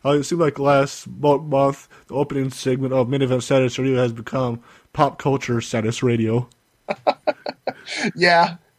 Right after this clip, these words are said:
Speaker 2: Well, there have been some good pop culture moments.
Speaker 1: Fair enough. So, uh, tonight we are reviewing the ninety-ninth episode of
Speaker 2: Ah.
Speaker 1: Monday Night Raw.
Speaker 2: Yes.
Speaker 1: Taped and aired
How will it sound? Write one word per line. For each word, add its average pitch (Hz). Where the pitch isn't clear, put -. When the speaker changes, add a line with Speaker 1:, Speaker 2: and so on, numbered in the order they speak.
Speaker 2:
Well, 202
there 214
have 208
been 214
some 175
good 170
pop 175
culture 170
moments. 151
Speaker 1:
Fair 117
enough. 107
So, 147
uh, 135
tonight 143
we 135
are 143
reviewing 123
the 107
ninety-ninth 151
episode 117
of 117
Speaker 2:
Ah. 185
Speaker 1:
Monday 123
Night 120
Raw. 95
Speaker 2:
Yes. -
Speaker 1:
Taped 156
and 143
aired 127